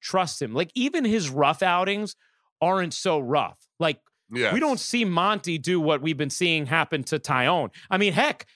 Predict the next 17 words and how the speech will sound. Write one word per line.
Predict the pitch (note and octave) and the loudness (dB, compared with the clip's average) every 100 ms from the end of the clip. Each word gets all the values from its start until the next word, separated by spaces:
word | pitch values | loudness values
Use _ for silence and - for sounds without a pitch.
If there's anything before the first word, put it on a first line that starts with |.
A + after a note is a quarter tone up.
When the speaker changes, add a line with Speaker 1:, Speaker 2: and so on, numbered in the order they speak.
| - | -4
Speaker 1:
I | - | -2
gotta | F4 | -2
tell | C#3 A#3+ | 0 0
you, | C#4+ D#3+ - _ _ - | 2 0 -6 _ _ -4
his, | - D#4 G3 - | -2 0 -4 -6
Monty's | D3+ A#3 E4+ A#3 G3+ | 0 2 2 0 2
outings | G3 F#3+ A3 F#3+ | 2 2 0 0
aren't | A3 A#3 | 0 0
as | F3+ | 0
rough | A3 B3 | -2 -2
as | C4 E3+ | -4 -2
Gerrit | A#3+ D#4 C4+ | 0 0 0
Cole's | C4 F#4 A#3+ C#3 | 2 2 0 0
rough | F3 D#3+ | 0 2
outings. | E3+ C3+ A#2 G#2+ | 2 2 0 0
Speaker 2:
And, | F#3 | 0
Speaker 1:
Like, | E3+ D#3+ B2+ | 2 -2 -4